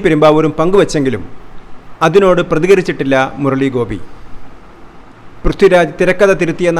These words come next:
ആരോപണം ഉയർന്നിട്ടും മുരളി ഗോപിയുടെ ഭാഗത്തുനിന്ന് മറുപടി ഉണ്ടായിട്ടില്ല.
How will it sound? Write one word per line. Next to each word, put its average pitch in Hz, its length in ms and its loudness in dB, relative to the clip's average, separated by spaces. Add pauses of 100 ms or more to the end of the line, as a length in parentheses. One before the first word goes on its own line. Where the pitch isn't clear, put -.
ആരോപണം 175 360 2
ഉയർന്നിട്ടും 180 420 0 (720)
മുരളി 185 300 4
ഗോപിയുടെ 156 340 2
ഭാഗത്തുനിന്ന് 135 500 -2 (200)
മറുപടി 147 340 0
ഉണ്ടായിട്ടില്ല. 113 400 -6